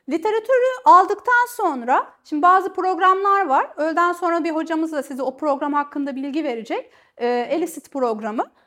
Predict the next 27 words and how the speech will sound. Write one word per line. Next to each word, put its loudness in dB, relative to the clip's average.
Elicit -4
programının -2
şöyle -2
bir -2
kolaylığı 2
var. 0
Diyelim 2
ki 0
zaman 4
konusunda -4
bir -6
çalışma -6
yapılacak. -2
Belirlediğin 0
temel 0
anahtar 0
kavramlar 0
var. 2
Sadece -2
o 0
anahtar 0
kavramlarının 0
geçtiği -2
eserleri 0
sana -2
bulup -4
çıkartıp 2